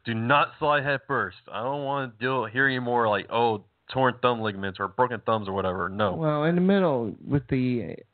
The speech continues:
Speaker 2: the adrenaline going on during the game, you
Speaker 1: Mm-hmm.
Speaker 2: just forget about something.
Speaker 1: Yeah, oh, yeah. But still, I'll be like, if I'm the coach, I'm like, "I told you not to slide head first." But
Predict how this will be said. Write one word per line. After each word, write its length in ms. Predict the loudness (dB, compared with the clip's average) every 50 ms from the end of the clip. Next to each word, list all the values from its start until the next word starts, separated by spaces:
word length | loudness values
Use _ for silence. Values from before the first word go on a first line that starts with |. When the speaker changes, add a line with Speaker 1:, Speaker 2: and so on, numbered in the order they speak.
| _ -4
Speaker 2:
the 280 | -2 0 2 2 0 0
adrenaline 520 | 0 0 0 2 4 4 4 4 4 4
going 280 | 2 2 2 4 4 4
on 200 | 2 2 2 0
during 220 | 0 0 0 0
the 60 | 0
game, 440 | 0 0 0 2 2 2 2 2 2
you 200 | 4 4 2 2
Speaker 1:
Mm-hmm. 60 | 2
Speaker 2:
just 240 | 0 -2 -2 -2 -4 -4
forget 340 | -2 -2 0 0 0 0
about 240 | 2 2 0 0 0
something. 180 | 0 -2 2 2 4
Speaker 1:
Yeah, 160 | 4 4 4
oh, 220 | 4 6 6 4 4
yeah. 380 | 2 2 0 0 2 0 -2 -2 -6 -16 -20 -20 _
But 180 | 0 0 0 2
still, 160 | 2 4 4
I'll 100 | 6 4
be 100 | 4 2
like, 160 | 2 2 0 -2 -8 -20 _ -2
if 60 | 0
I'm 100 | 0 0
the 60 | 0
coach, 180 | -4 -6 -6 -6
I'm 40 | -8 -8 _
like, 20 |
"I 80 | -12 -10 -6 -2
told 160 | -2 0 0
you 80 | 0 -2
not 180 | -2 -2 -4 -4
to 80 | -10 -4
slide 220 | _ 2 2 2 2
head 140 | -2 -8 -6 -6
first." 240 | -4 -4 -4 -4 -6 -14 -20 -20 -20 _ _ -20 -20 -20 -20 -20 -20 -16 _
But 280 | 4 4 4 4 0 -4